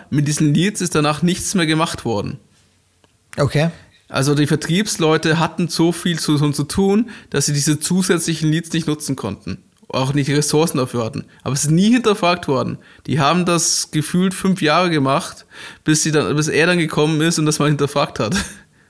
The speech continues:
Speaker 1: <laughs>
Speaker 2: Krass.
Speaker 1: Und solche Messen kosten viel Geld.
Speaker 2: Oh ja. Oh ja.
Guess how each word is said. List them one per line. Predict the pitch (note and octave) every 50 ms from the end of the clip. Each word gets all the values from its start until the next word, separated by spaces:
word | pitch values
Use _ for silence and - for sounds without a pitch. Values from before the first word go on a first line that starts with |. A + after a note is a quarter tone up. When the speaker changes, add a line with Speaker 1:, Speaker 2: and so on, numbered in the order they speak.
| _ _ _ _ _ _
Speaker 1:
<laughs> | _ _ _ _ _ _ _ _ _ _ _ _ _ _ _ _ _ _ _ - -
Speaker 2:
Krass. | - - B2 A#2 G#2 - - - - _ _ _ _ - _ _ _ _ _ _ - _ - - - - - - -
Speaker 1:
Und | C#3 C#3+ D3
solche | D3+ D3+ D3+ D3+ D3
Messen | C#3 D3 - - - D3+
kosten | D#3 - A#2+ B2+ - - B2+
viel | C3 - C#3 D3+ D#3+
Geld. | E3 F3 E3 D#3 B2 G#2+ - - - _ _ _ -
Speaker 2:
Oh | B2 B2+
ja. | C3+ C3 A#2+ A2 G2 F#2 - - _ _ _ _ _ _ _ _ - _
Oh | C#3
ja. | C3+ B2 A#2 A2 G2+ F#2+